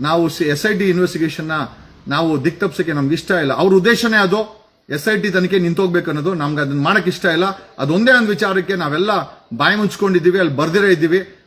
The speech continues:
ಬರೋದ್ ದೊಡ್ಡ ವಿಚಾರ, ಐದು ನಿಮಿಷಕ್ಕೆ ಬರ್ತೀವಿ, ನಮ್ಗೇನಿಲ್ಲ. ಎರಡು ಅವರ್ ಅಷ್ಟೇ, ಬೆಂಗಳೂರಿಂದ ಮೂರ್ ಅವರ್ ನಾವೆಲ್ಲ ಅಲ್ಲಿ ಇರ್ತೀವಿ.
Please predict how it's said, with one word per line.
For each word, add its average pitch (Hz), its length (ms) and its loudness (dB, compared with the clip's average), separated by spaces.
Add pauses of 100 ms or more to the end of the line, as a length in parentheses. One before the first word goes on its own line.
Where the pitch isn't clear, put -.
ಬರೋದ್ 220 280 2
ದೊಡ್ಡ 190 140 2
ವಿಚಾರ, 208 320 -2
ಐದು 196 140 2
ನಿಮಿಷಕ್ಕೆ 190 320 -2
ಬರ್ತೀವಿ, 156 280 -2
ನಮ್ಗೇನಿಲ್ಲ. 156 680 0 (140)
ಎರಡು 214 260 4
ಅವರ್ 226 160 2
ಅಷ್ಟೇ, 175 160 -4
ಬೆಂಗಳೂರಿಂದ 220 480 0
ಮೂರ್ 214 320 0
ಅವರ್ 196 640 -2
ನಾವೆಲ್ಲ 160 240 0
ಅಲ್ಲಿ 180 160 4
ಇರ್ತೀವಿ. 147 360 -2